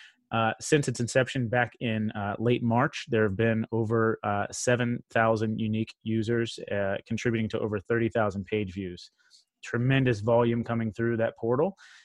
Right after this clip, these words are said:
If you're not in there getting all the latest information from your favorite suppliers,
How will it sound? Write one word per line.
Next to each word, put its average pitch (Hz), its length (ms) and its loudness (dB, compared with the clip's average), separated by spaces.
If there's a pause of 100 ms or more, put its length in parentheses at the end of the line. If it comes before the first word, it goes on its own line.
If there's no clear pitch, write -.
If 110 120 0
you're 117 100 2
not 123 220 4
in 120 160 2
there 120 160 2
getting 117 260 -2
all 117 240 2
the 117 100 2
latest 117 360 0
information 113 580 -2
from 113 160 -4
your 110 120 -2
favorite 117 340 0
suppliers, 120 580 0